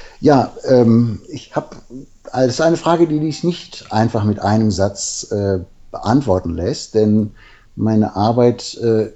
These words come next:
involviert eigentlich verschiedene Tätigkeitsbereiche und, äh, Berufe. Und wenn ich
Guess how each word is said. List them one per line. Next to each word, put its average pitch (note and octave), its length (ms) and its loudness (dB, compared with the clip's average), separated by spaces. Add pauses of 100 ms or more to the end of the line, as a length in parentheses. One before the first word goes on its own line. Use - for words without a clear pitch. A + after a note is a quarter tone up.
(100)
involviert B2+ 600 0
eigentlich C#3 260 -4
verschiedene E3 440 -6
Tätigkeitsbereiche A2+ 1200 -2
und, G#2 480 -2
äh, F#2 340 -4
Berufe. G#2+ 600 -4 (640)
Und A#2 320 4 (580)
wenn A#2+ 240 6
ich - 300 -4